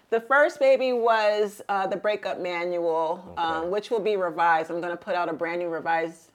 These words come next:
Speaker 1: version. But The Breakup Manual, How to Defeat a Narcissist, which is a quick read on, um, just, uh, dating,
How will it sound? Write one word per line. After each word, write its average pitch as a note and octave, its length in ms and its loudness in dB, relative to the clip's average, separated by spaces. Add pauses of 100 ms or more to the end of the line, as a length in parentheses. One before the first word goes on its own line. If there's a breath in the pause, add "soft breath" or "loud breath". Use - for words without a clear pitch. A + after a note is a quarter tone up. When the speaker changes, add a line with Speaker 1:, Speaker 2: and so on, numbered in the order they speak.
Speaker 1:
version. E3+ 560 -2
But E3+ 220 -6
The E3+ 80 -4
Breakup B3 480 0
Manual, F3 460 -2
How F#3+ 200 -2
to F#3+ 180 -10
Defeat F3 400 -4
a E3+ 40 -4
Narcissist, E3+ 760 -2
which E3+ 280 -8
is D#3+ 280 -8
a E3 100 -4
quick - 380 -4
read E3+ 400 -4
on, D#3+ 360 -4
um, D3+ 300 -6 (500 loud breath)
just, G3 340 0
uh, E3 180 4
dating, F3+ 800 -2